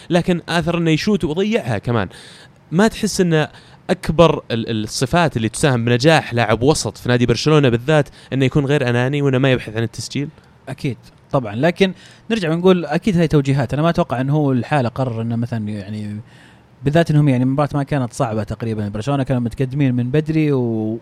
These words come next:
Speaker 2: وطرد أيضًا لاعب من، آه، خيخون، فسهل لهم المباراة. فيمكن يعني المدرب معطيه حرية إنه يجرب، لأنه هو أتذكر أيام فالنسيا أيضًا كان يعني رجله حلوة وعليه تسديدات كويسة، يسجل أهداف من بعيد.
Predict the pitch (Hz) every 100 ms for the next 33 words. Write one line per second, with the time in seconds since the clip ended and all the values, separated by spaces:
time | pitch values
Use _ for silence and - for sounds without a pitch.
0 | - 165 165 131 120 131 117 117 120 107
1 | 107 110 104 101 101 101 98 95 95 95
2 | 123 113 165 151 156 - - - - 147
3 | 180 170 208 175 151 139 151 143 117 -
4 | - - - - 269 277 262 247 233 220
5 | 214 208 196 202 214 202 190 202 - 165
6 | 170 143 131 123 147 135 135 160 175 180
7 | 170 156 160 156 147 147 135 147 147 135
8 | 139 131 135 123 113 127 143 - 117 127
9 | 123 120 110 123 120 - 131 120 - -
10 | - _ - 131 127 117 131 123 113 120
11 | 113 107 117